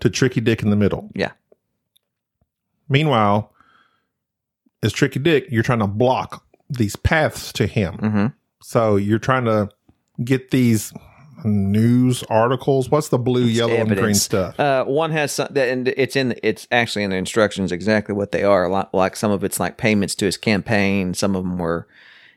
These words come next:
Speaker 2: information regarding the Watergate break-in, but they're
Speaker 1: So
Speaker 2: different
Speaker 1: just
Speaker 2: colors.
Speaker 1: different, various
Speaker 2: Yeah.
Speaker 1: evidence. So if you get two informants, and there's, like, seven across the
Speaker 2: Mm-hmm.
Speaker 1: map on the outside, if you link two informants with evidence to Nixon in the middle, so that's your path building.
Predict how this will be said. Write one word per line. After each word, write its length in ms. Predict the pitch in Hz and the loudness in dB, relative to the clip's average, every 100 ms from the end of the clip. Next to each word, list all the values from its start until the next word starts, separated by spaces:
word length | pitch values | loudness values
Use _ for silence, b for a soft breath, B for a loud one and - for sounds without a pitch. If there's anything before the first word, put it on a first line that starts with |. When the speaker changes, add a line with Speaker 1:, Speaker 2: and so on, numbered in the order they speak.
| - | -2
Speaker 2:
information 540 | 135 113 117 117 113 | -2 0 0 0 -2
regarding 340 | 104 113 107 | -2 0 0
the 60 | 95 | 0
Watergate 400 | 98 104 101 95 | -2 -2 -2 -4
break-in, 340 | 101 98 113 | -2 -2 -4
but 120 | 104 107 | -4 0
they're 80 | |
Speaker 1:
So 60 | 117 | 2
Speaker 2:
different 180 | 104 147 | 4 2
Speaker 1:
just 80 | - | 2
Speaker 2:
colors. 360 | 98 92 - 135 120 | -2 -2 -2 0 2
Speaker 1:
different, 340 | 156 180 147 | 0 0 -2
various 360 | 113 135 156 110 | 2 2 4 2
Speaker 2:
Yeah. 100 | 92 | 2
Speaker 1:
evidence. 460 | 131 127 120 98 | 2 0 -2 -2
So 160 | - 120 | 0 2
if 100 | 110 | 2
you 60 | 151 | 0
get 300 | 151 131 - | 0 0 0
two 180 | 170 | 0
informants, 600 | 220 208 190 160 165 156 - | 0 0 0 2 0 -4 -6
and 160 | 143 | -2
there's, 160 | 123 120 | 0 0
like, 180 | 127 - | 0 -2
seven 640 | - 147 156 151 156 143 - | 0 2 2 2 -2 -4 -6
across 420 | 143 156 151 - | -2 2 0 -2
the 120 | 156 | -2
Speaker 2:
Mm-hmm. 100 | 131 | 0
Speaker 1:
map 300 | 139 147 - | 2 2 0
on 120 | 127 | 0
the 80 | 120 | 0
outside, 600 | 131 - - 123 120 120 B B B B B | 0 -2 0 2 2 0 B B B B B
if 160 | 131 117 | -2 0
you 60 | 147 | 0
link 220 | 143 123 | 0 0
two 160 | 170 185 | 0 0
informants 680 | 165 180 175 160 143 - | 0 0 2 0 -2 -2
with 220 | 139 120 165 | -2 0 2
evidence 460 | 165 151 117 101 | 2 2 0 -2
to 100 | - | -2
Nixon 340 | 123 156 156 143 | 0 0 -2 -2
in 80 | 120 | 0
the 60 | |
middle, 360 | 151 156 123 120 | 2 2 2 0
so 200 | - 120 | -2 -2
that's 220 | 113 123 | 0 0
your 80 | 143 | -2
path 340 | - 160 147 - | 0 0 0 2
building. 420 | 107 98 113 | 2 2 0